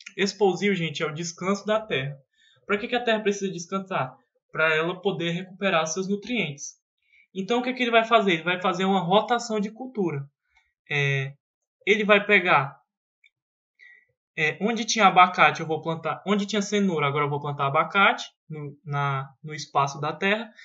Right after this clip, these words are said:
Onde, onde eu tava no pousio, ou seja, não tinha nada plantando. Eu só tava descansando a terra pra ela poder se recuperar. Agora eu vou ter uma plantação de cenoura. Agora eu vou ter o pousio onde estava a batata. Por quê? Porque eu preciso recuperar essa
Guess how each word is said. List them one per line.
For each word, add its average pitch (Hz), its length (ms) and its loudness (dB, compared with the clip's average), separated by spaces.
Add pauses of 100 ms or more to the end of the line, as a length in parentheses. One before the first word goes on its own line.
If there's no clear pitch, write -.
(240)
Onde, 196 240 -4 (240)
onde 220 220 2
eu 233 120 4
tava 208 220 6
no 190 180 4
pousio, 185 420 4
ou 151 80 -2
seja, 143 340 -4
não 165 160 -2
tinha 196 200 0
nada 185 360 6
plantando. 151 560 -6 (340)
Eu 151 60 -10
só 160 160 -2
tava 180 260 2
descansando 208 540 -2
a 202 60 0
terra 196 260 0
pra 196 120 -4
ela 196 140 -2
poder 190 200 -4
se 190 80 -8
recuperar. 196 520 0
Agora 151 260 0
eu 165 40 -2
vou 185 120 -4
ter 185 100 -4
uma 175 80 -4
plantação 180 420 -6
de 180 80 -12
cenoura. 156 540 -4 (640)
Agora 180 460 2
eu 202 60 4
vou 190 160 0
ter 196 100 0
o 190 120 2
pousio 180 760 0 (280)
onde 180 240 -4
estava 190 380 4
a - 20 2
batata. 185 680 2 (440)
Por 143 160 -16
quê? 147 160 -6
Porque 147 140 -10
eu 135 40 -10
preciso 185 340 -6
recuperar 196 360 -2
essa 196 200 -4